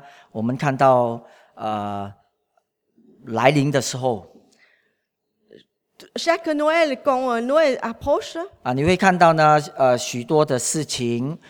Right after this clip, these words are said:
Speaker 1: 啊，都因为这个日子来到呢，呃，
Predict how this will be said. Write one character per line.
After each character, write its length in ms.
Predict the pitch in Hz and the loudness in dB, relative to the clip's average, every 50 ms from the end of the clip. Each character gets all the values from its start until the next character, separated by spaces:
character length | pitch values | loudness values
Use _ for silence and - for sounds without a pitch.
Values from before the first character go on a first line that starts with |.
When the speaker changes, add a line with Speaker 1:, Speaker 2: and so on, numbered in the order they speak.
| - - - | -20 -20 -12
Speaker 1:
啊， 140 | - 117 110 110 | -8 -8 -6 -2
都 200 | - 160 160 160 | 2 2 2 2
因 160 | 165 165 160 | 2 0 0
为 200 | 165 165 151 143 | 0 0 0 0
这 180 | - - 156 | 0 -2 -4
个 300 | 151 - 156 147 139 135 | 0 2 4 4 4 4
日 200 | 131 147 180 160 | 2 0 -2 -4
子 160 | 135 - 117 113 | -4 -4 -6 -6
来 220 | 107 113 110 113 | -4 -4 -4 -2
到 220 | 120 - 151 135 123 | 0 2 4 4 4
呢， 220 | 120 120 117 117 117 - - _ | 2 -2 -2 -4 -6 -10 -14 _
呃， 300 | - 110 107 104 104 | -10 -10 -8 -10 -12